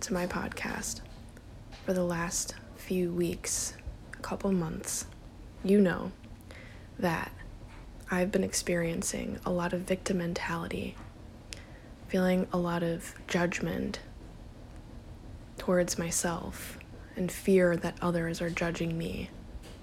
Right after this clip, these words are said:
in the same instances. And the funny thing about all of that is that this morning, or sharing, or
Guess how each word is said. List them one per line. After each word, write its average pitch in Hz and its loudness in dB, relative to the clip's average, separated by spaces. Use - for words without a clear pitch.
in 180 2
the 180 0
same 170 2
instances. - -2
And 185 8
the 185 6
funny 180 6
thing 175 2
about 170 0
all 165 0
of - -4
that - -2
is 180 6
that - -2
this - 4
morning, 180 4
or 185 4
sharing, 185 2
or 170 6